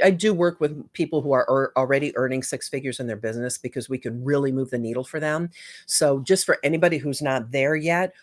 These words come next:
one of the most important things you need to do first is hire a V A, 'cause people will say, "I can't aff-, I'm not to the point where I can hire a V A yet,"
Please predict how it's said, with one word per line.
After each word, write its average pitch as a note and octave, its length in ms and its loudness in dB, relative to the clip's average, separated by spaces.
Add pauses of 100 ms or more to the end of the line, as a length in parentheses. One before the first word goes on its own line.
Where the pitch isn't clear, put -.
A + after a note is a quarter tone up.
(120)
one E3+ 120 2
of D3 80 2
the C#3 80 -2
most F3 380 4
important E3+ 320 -4
things D#3+ 200 -4
you D3 80 -2
need D3 180 -4
to C3+ 100 -12
do C3 140 -4
first D3+ 500 -4
is C#3+ 120 -4
hire C#3 460 -2
a B2 60 -6
V B2 240 -4
A, - 200 -12 (400)
'cause - 140 -2
people G3+ 300 2
will C#3+ 80 4
say, D3+ 260 2
"I E3 120 6
can't - 420 0
aff-, - 220 -6
I'm D#3 160 0
not F#3 220 6
to A#3+ 60 -2
the A#3+ 100 -2
point B3 240 -2
where A3 120 0
I G#3+ 80 0
can G3+ 140 -4
hire F#3 320 0
a D3+ 60 0
V C#3+ 260 -4
A A#2 80 0
yet," - 400 -12